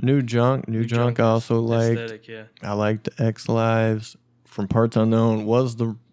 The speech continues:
Speaker 1: only real lull for me
Speaker 2: Yeah.
Speaker 1: with the band.
Speaker 2: I think it was, uh, they went through a different producer at that time, right? Wasn't it, uh
Speaker 1: I believe it was the Converge guy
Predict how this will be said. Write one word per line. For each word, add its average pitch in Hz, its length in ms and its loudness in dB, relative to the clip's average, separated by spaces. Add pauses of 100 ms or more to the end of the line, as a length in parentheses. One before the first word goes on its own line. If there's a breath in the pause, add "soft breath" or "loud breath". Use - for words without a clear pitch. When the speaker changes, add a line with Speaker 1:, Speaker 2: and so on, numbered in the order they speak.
Speaker 1:
only 156 400 -2
real 131 680 0
lull 110 540 2
for 107 260 -4
me 104 540 -2
Speaker 2:
Yeah. 113 200 -12
Speaker 1:
with 110 180 -4
the - 80 -8
band. 101 420 -4 (260 loud breath)
Speaker 2:
I - 60 -14
think 214 220 -10
it 147 60 -6
was, 113 220 -10
uh, 104 380 -8 (300)
they 123 100 -4
went 117 240 -8
through 113 140 -10
a 107 40 -8
different 107 360 -16
producer 110 460 -16
at 104 100 -12
that 104 80 -18
time, 104 280 -14
right? 107 180 -14
Wasn't 113 240 -10
it, 110 140 -14
uh 104 280 -14 (400)
Speaker 1:
I 107 100 -4
believe 123 260 0
it 120 60 2
was 113 240 0
the 110 440 0
Converge 104 640 0
guy 101 380 -2